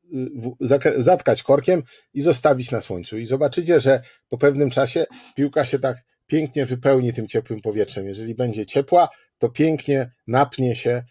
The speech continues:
stanie się okrąglutka, e, właśnie dlatego, że ciepłe powietrze w środku, e, będzie chciało się rozepchnąć. Mówimy, fiz-, e, że jego ciśnienie rośnie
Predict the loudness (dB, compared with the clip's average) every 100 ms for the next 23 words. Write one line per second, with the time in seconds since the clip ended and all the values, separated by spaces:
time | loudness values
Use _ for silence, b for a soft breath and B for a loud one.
0 | _ -10 -4 -2 -2 -4 -6 -4 -4 -2
1 | -4 -2 -4 -4 -6 b b b _ -2
2 | -2 0 2 0 2 0 2 2 2 2
3 | 0 0 0 0 4 2 2 -4 -4 -6
4 | -4 -4 -4 b _ -8 2 2 0 -10
5 | -2 0 2 0 0 2 4 4 2 2
6 | 2 -2 -6 -14 -12 -10 -4 -4 -6 -12
7 | -16 -16 -14 -6 -4 -4 -8 -10 -8 0
8 | 0 2 0 0 -2 -4 0 2 2 2
9 | 0 -2 -2